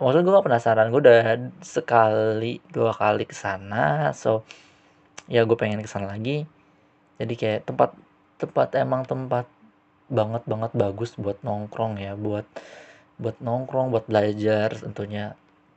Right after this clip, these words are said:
Ya, gue buat, gue sangat merekomend teman, tempat itu. Well, ya, gue sana, gue menunggu sampai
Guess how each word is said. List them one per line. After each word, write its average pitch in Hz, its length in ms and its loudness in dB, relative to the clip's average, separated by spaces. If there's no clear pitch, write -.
Ya, 104 240 0
gue 110 160 6
buat, 107 240 -2
gue 110 480 2
sangat 104 320 -6
merekomend 104 560 -6
teman, 101 240 -10
tempat 110 320 -6
itu. 110 160 -10
Well, 123 320 2
ya, - 160 -4
gue 107 160 -6
sana, 147 560 2
gue 117 80 0
menunggu 110 560 0
sampai 120 420 0